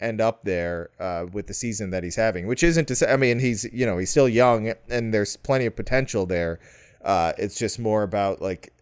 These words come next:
I, I don't know if they have a top one hundred prospect from the last three drafts, and that's, uh, that has to be disappointing. Uh, even if, you know, there's intrigue in a guy like Mervis and, and, uh, uh, Luke Little and, and stuff like that,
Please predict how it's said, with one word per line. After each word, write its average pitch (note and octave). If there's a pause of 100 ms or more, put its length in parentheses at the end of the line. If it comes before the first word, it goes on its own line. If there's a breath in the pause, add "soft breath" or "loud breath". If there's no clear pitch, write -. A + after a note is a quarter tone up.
I, G#2+
I A2+
don't C#3+
know A#2
if D#3
they F2+
have A2+
a A2
top G#2+
one A2
hundred G#2
prospect A2
from F#2+
the E2+
last F#2+
three F#2+
drafts, G#2
and F#2+
that's, G#2
uh, - (120)
that A#2+
has A#2+
to G2+
be F#2
disappointing. F#2+ (520 soft breath)
Uh, E2+ (240)
even D3
if, A#2
you B2+
know, A2+
there's G2+ (200)
intrigue A#2
in G#2+
a G#2
guy G2+
like G2
Mervis G2+
and, F#2
and, E2+
uh, C#2 (1120 soft breath)
uh, E2
Luke A2
Little G2
and, F2
and F#2
stuff -
like G2
that, G2+